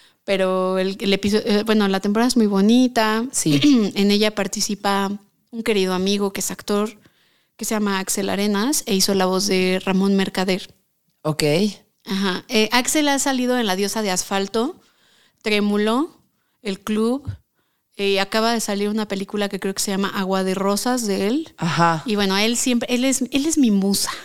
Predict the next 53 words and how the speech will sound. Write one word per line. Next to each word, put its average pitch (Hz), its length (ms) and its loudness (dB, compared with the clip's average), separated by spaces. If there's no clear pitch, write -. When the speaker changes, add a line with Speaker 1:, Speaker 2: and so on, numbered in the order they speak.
Speaker 2:
¿Él 208 160 0
es 240 100 2
tu - 120 -4
musa? 156 360 2
Speaker 1:
Él 302 60 2
es 285 80 0
mi 240 100 4
musa, 190 460 0
siempre 254 560 2
Speaker 2:
¿Ah, 220 100 2
sí? 196 60 0
Speaker 1:
hace 220 100 0
voz. 180 460 -2
Él 226 180 2
Speaker 2:
¿Es 233 60 2
a 240 40 4
Speaker 1:
fue 262 100 2
Speaker 2:
qui-, - 140 0
es 180 120 0
a 208 80 0
quien 190 160 -2
le 165 60 0
escribes, 147 520 -4
eh, - 180 -10
Speaker 1:
Ah, 226 140 2
es 202 100 -2
Speaker 2:
lo 156 100 0
de 147 100 0
sus 143 180 -2
papeles? 143 540 -2
Speaker 1:
Eh, 277 220 -8
sí, 240 380 2
Speaker 2:
Ajá. 208 100 4
Speaker 1:
o 143 40 2
sea, 202 260 2
él, 220 220 -2
por 226 120 2
ejemplo, 220 300 0
cuando 214 280 0
quiero 277 260 0
que 277 140 0
él 247 160 0
sea 240 280 2
el 226 100 -2
papel, 269 680 -2
a 160 260 0
él 196 140 0
le 196 60 -2
escribo 185 400 0
el 180 80 -4
papel. - 340 -8
O 190 40 -8
sea, 180 380 0